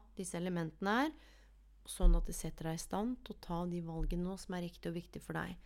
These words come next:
Kanskje det er den sykemeldingen, kanskje det er ikke komme helt tilbake, kanskje det er å spørre om de ting du lurer på, kanskje det er å ta den praten og få den skyllebøtta og bare tåle det fra for eksempel partneren din, sånn at den kan bevege seg videre.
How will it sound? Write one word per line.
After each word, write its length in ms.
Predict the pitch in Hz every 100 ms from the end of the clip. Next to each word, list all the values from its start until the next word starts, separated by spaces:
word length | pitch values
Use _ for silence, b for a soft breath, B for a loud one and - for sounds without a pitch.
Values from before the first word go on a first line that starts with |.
| b b -
Kanskje 340 | - 196 - 160
det 100 | -
er 180 | 165 160
den 140 | 160
sykemeldingen, 720 | 165 170 - 165 156 165 190 208
kanskje 320 | 196 165 -
det 80 | 165
er 100 | 165
ikke 180 | 175 -
komme 260 | 175 160
helt 180 | 165 156
tilbake, 540 | 170 151 151 - 180 202 b b b
kanskje 300 | - 170 -
det 100 | 160
er 100 | 160
å 40 | 165
spørre 420 | - - 170 156
om 140 | 170
de 120 | 160 160
ting 220 | 165 156
du 80 | 165
lurer 240 | 165 143
på, 180 | 185 202 B B B -
kanskje 280 | 185 -
det 80 | 170 165
er 60 |
å 60 | 165
ta 180 | - 165
den 200 | 165 165
praten 400 | - 151 147 180
og 60 | 175
få 240 | - 170
den 120 | 156 160
skyllebøtta 600 | 175 147 143 151 180 -
og 100 | 165
bare 200 | 160 160 -
tåle 420 | 160 - - 143
det 200 | 160 170 -
fra 240 | - 139 135
for 140 | -
eksempel 480 | 147 - 139 - -
partneren 420 | 160 147 - 156
din, 220 | 190 233 226 B B -
sånn 320 | - 156 143
at 100 | 139
den 160 | 143
kan 300 | 143 147 147
bevege 360 | 147 143 143 147
seg 180 | - 147
videre. 420 | 143 151 160